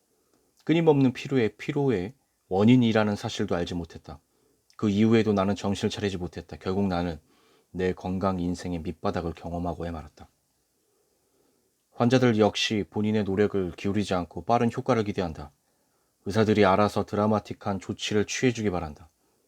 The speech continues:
그 누구도 저녁에 스테이크를 먹거나 아침에 베이컨을 먹어도 병이 생긴 것이라는 말을 듣고 싶어 하지 않는다. 그들은 자신의 고정관념이 명령하는 방식으로 문제를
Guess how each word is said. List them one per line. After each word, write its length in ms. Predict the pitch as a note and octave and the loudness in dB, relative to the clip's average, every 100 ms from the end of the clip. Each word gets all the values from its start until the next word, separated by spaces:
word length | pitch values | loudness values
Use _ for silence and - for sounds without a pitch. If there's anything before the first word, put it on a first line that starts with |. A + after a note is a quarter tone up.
| _ _ | _ _
그 200 | - G#2+ | -6 -4
누구도 460 | G2+ G2+ A#2 F#2+ D#2+ _ _ _ _ _ _ | -2 0 0 0 -6 _ _ _ _ _ _
저녁에 380 | F#2+ G2+ G2+ G2+ | 0 2 4 2
스테이크를 480 | - - B2 B2+ | 0 0 0 2
먹거나 400 | G#2+ F2+ - F2 | 0 -2 -4 -4
아침에 320 | D#2+ - F#2+ F2 | -6 -8 -10 -6
베이컨을 440 | - F#2+ - G2 | -4 -4 -4 -4
먹어도 400 | F2 E2+ E2+ E2+ _ | -2 -4 -6 -8 _
병이 320 | - F2+ F2+ | -8 -4 -4
생긴 280 | - G#2+ A2+ | -4 -2 0
것이라는 460 | G#2 G2 - F#2 F2 | 0 -2 -4 -4 -4
말을 300 | E2 D#2 - _ _ _ - | -6 -8 -14 _ _ _ -20
듣고 180 | - G#2 | -6 -6
싶어 240 | - G#2 | -4 -4
하지 160 | F#2 E2 | -4 -6
않는다. 300 | D2+ - - _ _ _ _ _ _ _ _ | -12 -18 -20 _ _ _ _ _ _ _ _
그들은 320 | - A2 A#2 | -2 4 4
자신의 380 | G#2+ G#2 A#2 A2 | 4 0 4 4
고정관념이 840 | - G#2+ A#2 A#2+ A2+ A2+ G#2+ G#2+ G2 | 4 0 4 4 4 4 2 0 -2
명령하는 540 | E2 F2 F#2+ F#2+ F#2 | -4 -4 -4 -4 -4
방식으로 480 | - F#2+ - F#2 F#2 | -6 -6 -6 -4 -4
문제를 560 | F2 F#2 F2+ E2 E2 | -2 -4 -4 -6 -8